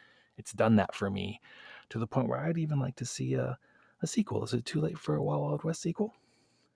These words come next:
There you go. That's my summer of twenty twenty-one. Before I leave, I'd like to mention that I watched thirteen franchises <laughs> over the course of three months,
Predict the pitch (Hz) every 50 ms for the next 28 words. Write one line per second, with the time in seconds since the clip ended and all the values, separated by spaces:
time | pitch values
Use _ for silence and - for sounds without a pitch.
0 | _ _ _ - - 220 220 214 208 180 131 101 - - - 143 - - 151 143
1 | 135 - 147 139 120 104 104 104 - - - - 120 120 117 - - - 117 120
2 | 123 123 - _ _ _ _ - - - 120 117 117 120 120 113 104 98 101 107
3 | - - 147 143 135 123 117 120 117 113 113 - - - _ - - - - -
4 | - - 110 117 123 120 123 - 113 110 110 110 - - 113 110 104 101 - -
5 | 190 226 277 - - - - - - - - - - 135 135 - - - 135 131
6 | 131 127 120 123 - _ _ _ _ - - - - - 123 135 147 - 165 156
7 | 156 156 156 165 165 175 - - - - - - - - - 175 - - - -
8 | 160 160 160 160 - 165 170 170 - 160 156 - 165 160 165 165 180 196 - -